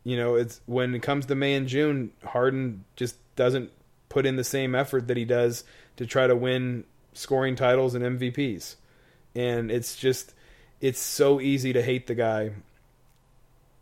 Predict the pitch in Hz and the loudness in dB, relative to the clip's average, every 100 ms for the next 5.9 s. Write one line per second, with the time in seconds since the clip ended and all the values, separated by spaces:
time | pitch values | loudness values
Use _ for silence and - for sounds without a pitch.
0 | _ - 127 - 139 139 131 131 139 127 | _ -14 -14 -4 -2 -2 -2 -4 -4 -2
1 | 147 139 143 165 190 156 151 156 143 127 | 0 0 2 4 4 4 4 4 4 0
2 | - - 151 185 123 117 131 127 127 131 | -2 -2 4 6 6 4 2 2 0 0
3 | 120 - 131 123 113 117 139 127 110 92 | 0 2 2 2 -2 -2 0 0 -2 -6
4 | - 92 58 - - _ _ _ _ _ | -6 -8 -8 -12 -18 _ _ _ _ _
5 | _ _ _ - 120 113 127 120 | _ _ _ -2 0 0 -2 -4